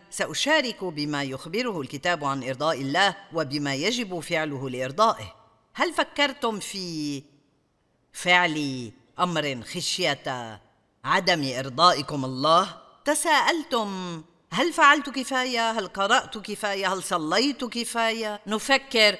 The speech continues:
إذا فعلت كفاية فسأرضي الله.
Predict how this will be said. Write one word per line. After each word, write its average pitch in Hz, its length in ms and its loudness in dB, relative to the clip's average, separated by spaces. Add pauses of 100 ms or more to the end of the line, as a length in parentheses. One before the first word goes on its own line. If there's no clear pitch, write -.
إذا 147 240 -2
فعلت 151 400 0
كفاية 160 600 0
فسأرضي 156 720 -4
الله. 285 420 2